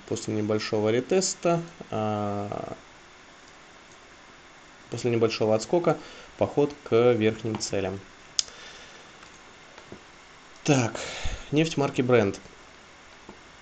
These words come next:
А, рассматривали мы вчера сценарий повышения до,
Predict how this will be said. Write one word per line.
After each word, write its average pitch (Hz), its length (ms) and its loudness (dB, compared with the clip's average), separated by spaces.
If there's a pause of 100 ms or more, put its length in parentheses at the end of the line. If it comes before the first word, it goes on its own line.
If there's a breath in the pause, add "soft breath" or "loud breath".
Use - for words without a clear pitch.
(380)
А, 107 640 0
рассматривали 117 580 2
мы 110 120 0
вчера 117 300 0
сценарий 113 520 0
повышения 107 680 0
до, 104 480 0